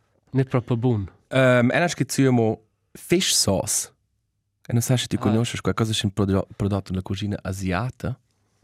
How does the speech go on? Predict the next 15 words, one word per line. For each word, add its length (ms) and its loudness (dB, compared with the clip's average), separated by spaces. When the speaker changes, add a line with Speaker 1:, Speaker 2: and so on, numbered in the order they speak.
Speaker 2:
ci 100 -4
viene 160 2
dovrata 380 0
per, 240 -6
sco 240 -10
spezia 640 -4
quasi, 400 -4
e 80 -4
quella 180 2
Speaker 1:
Mhm. 60 -4
Speaker 2:
sauce 400 0
da 100 0
pesce, 380 0
quella 240 2
spezza, 720 0